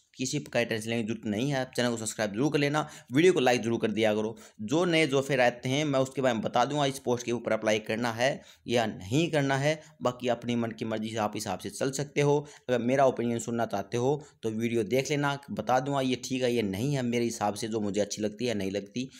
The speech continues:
बाकी आपके हिसाब से अच्छी लगती है उसमें जो आप ज्वाइन कर सकते हो। तो ये नए जो फिर आते रहते हैं। अब ये आया है, अभी तक शाम तक इसकी पोस्टिंग, इसमें कितनी पोस्ट हैं, किस किस हिसाब की पोस्ट हैं, कितनी पोस्ट हैं, कित-,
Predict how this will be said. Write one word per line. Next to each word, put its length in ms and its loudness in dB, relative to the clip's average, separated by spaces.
बाकी 340 -4
आपके 240 0
हिसाब 220 2
से 120 -4
अच्छी 240 -4
लगती 240 -4
है 60 -6
उसमें 260 -6
जो 140 0
आप 220 -6
ज्वाइन 280 -2
कर 180 -2
सकते 320 -6
हो। 240 -6
तो 60 -4
ये 140 0
नए 220 2
जो 140 2
फिर 140 2
आते 260 0
रहते 260 2
हैं। 240 0
अब 220 0
ये 400 0
आया 200 4
है, 240 0
अभी 200 0
तक 160 -2
शाम 380 0
तक 140 -2
इसकी 240 -8
पोस्टिंग, 460 -2
इसमें 240 -2
कितनी 260 -2
पोस्ट 320 0
हैं, 160 -2
किस 200 -6
किस 140 -6
हिसाब 340 -4
की 80 -8
पोस्ट 360 -2
हैं, 140 -4
कितनी 200 -4
पोस्ट 420 -2
हैं, 140 -6
कित-, 200 -14